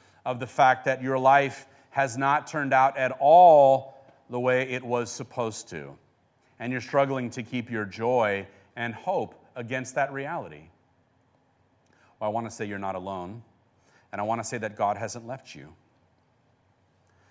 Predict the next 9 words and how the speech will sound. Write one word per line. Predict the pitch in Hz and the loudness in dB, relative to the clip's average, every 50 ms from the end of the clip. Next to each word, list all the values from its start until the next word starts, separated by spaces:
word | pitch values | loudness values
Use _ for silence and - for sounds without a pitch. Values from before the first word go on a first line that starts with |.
| _ _ _ _ _ _ _ _ _ | _ _ _ _ _ _ _ _ _
The | 139 160 | -4 -4
good | 160 131 180 240 277 285 | -2 0 0 -2 0 0
news | 277 214 185 170 165 165 175 202 233 220 - - - - - - _ _ _ _ _ _ _ _ _ _ | 2 4 4 6 6 6 4 2 0 -4 -6 -8 -8 -10 -12 -14 _ _ _ _ _ _ _ _ _ _
for | _ - - 165 156 | _ -4 0 0 0
Joseph | 131 110 165 180 214 226 - - 165 147 147 185 185 - - | 0 2 2 4 4 4 2 0 2 2 4 2 0 -4 -4
was | 160 160 170 170 165 127 | 0 2 2 2 2 2
that | 117 175 160 165 160 156 135 | 4 6 6 6 4 -2 -4
this | 175 240 240 - - | -4 -4 -4 -6 -8
child, | - - 247 240 240 226 202 165 151 156 190 226 175 | -4 0 2 4 4 6 6 6 6 4 2 0 -2